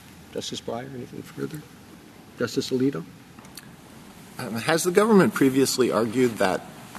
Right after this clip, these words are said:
Speaker 2: district courts lack the power to issue nationwide injunctions in situations like this?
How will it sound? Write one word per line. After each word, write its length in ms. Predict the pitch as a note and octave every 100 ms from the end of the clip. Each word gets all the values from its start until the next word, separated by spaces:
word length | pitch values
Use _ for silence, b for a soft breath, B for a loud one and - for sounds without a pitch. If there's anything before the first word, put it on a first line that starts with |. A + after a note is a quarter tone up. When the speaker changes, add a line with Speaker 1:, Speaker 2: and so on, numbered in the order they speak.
| - - -
Speaker 2:
district 400 | A2+ - - G2
courts 340 | - G#2 F2 -
lack 300 | F2+ F2+ -
the 80 | -
power 360 | F#2 F2 E2+
to 280 | - F2 -
issue 340 | F2 E2 E2+ - B B B E2
nationwide 640 | E2+ - F#2 E2+ F2 E2+
injunctions 680 | E2+ D#2+ D#2+ D#2+ E2 D#2 -
in 80 | -
situations 720 | F2+ - D#2 E2 D2 D#2 D#2+
like 200 | D#2 -
this? 220 | D#2